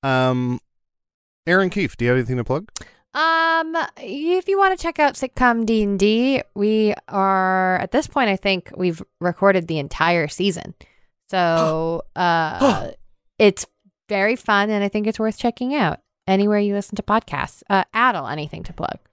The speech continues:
Speaker 1: Um, I have, I guess it on some stuff, but I don't think it's out yet. So I'm gonna go ahead and just say, if you haven't listened to,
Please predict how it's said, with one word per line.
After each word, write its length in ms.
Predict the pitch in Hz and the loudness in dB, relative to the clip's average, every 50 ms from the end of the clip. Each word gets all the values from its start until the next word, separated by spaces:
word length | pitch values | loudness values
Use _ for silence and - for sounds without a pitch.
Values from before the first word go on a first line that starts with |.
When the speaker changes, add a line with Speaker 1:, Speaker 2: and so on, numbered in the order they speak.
| _ _ _ _ _ _ _ _ _ _ _ _ _ _ _ - | _ _ _ _ _ _ _ _ _ _ _ _ _ _ _ -8
Speaker 1:
Um, 920 | 135 143 147 147 151 147 147 143 143 143 143 139 139 139 143 139 139 135 - - | -4 -2 0 0 0 0 0 0 0 0 2 2 2 0 0 0 -2 -4 -4 -4
I 120 | - 135 143 | -2 -2 0
have, 280 | 160 190 196 190 175 - - | 2 2 0 0 -2 -6 -8
I 120 | - 135 135 | -6 -4 -2
guess 240 | - 156 165 - - | 0 -2 -2 -2 0
it 60 | 180 | 0
on 160 | 170 160 147 | 0 0 0
some 140 | - 135 127 | -2 -6 -4
stuff, 200 | - 139 135 - | -2 -2 -2 0
but 120 | - 113 107 | 0 0 2
I 60 | 107 | 2
don't 180 | 113 117 113 - | 2 0 -2 -2
think 220 | - 117 101 - | -6 -6 -6 -4
it's 300 | - 98 95 - - - - - 92 | -6 -6 -6 -6 -10 -12 -14 -8 -4
out 220 | 98 107 110 - | -2 -2 -2 -2
yet. 280 | - 85 82 82 - - | -4 -6 -6 -6 -6 -6
So 100 | - - | -6 -4
I'm 140 | 85 104 127 | -2 -2 0
gonna 100 | 143 147 | 0 0
go 120 | 143 147 131 | 2 2 2
ahead 200 | 127 127 117 117 | 2 2 0 0
and 100 | 113 107 | 0 -2
just 200 | 113 110 - - | -4 -4 -6 -4
say, 760 | - 113 110 110 107 107 107 107 104 104 104 104 104 - - | -2 0 0 0 2 0 0 0 0 0 0 -2 -2 -4 -4
if 200 | - 117 - - | -6 -8 -6 -4
you 120 | 123 120 | -4 0
haven't 380 | 123 139 151 151 156 143 85 135 | 2 4 4 2 2 -2 -4 -2
listened 400 | 139 139 - - 147 143 131 - | -2 -2 -2 -4 -6 -6 -6 -6
to, 880 | - - 139 131 127 127 127 123 123 123 123 123 120 123 120 123 117 | -8 -4 -2 0 0 2 2 2 2 0 0 0 0 0 0 -2 -2